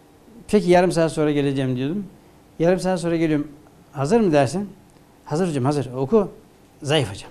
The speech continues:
"Hadi zayıf olsun, oku." diyorum ona. Hiçbir şey yok. Şimdi o arkadaşın zayıfı demek yok demektir. Kafirde de zayıf dediği zaman aşağı yukarı öyle bir şey zayıftır. Yani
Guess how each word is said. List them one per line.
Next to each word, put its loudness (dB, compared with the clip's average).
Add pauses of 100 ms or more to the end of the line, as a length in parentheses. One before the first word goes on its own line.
(240)
"Hadi 2
zayıf 4
olsun, -4
oku." -8
diyorum -6
ona. -10 (1040)
Hiçbir -8
şey -8
yok. -10 (1400)
Şimdi 2 (460)
o 0
arkadaşın 2
zayıfı 4
demek 4 (880)
yok 2
demektir. -4 (880)
Kafirde 2
de 4
zayıf 2
dediği 2
zaman 4
aşağı 0
yukarı 4
öyle 6
bir 2
şey -4
zayıftır. -8 (960)
Yani 2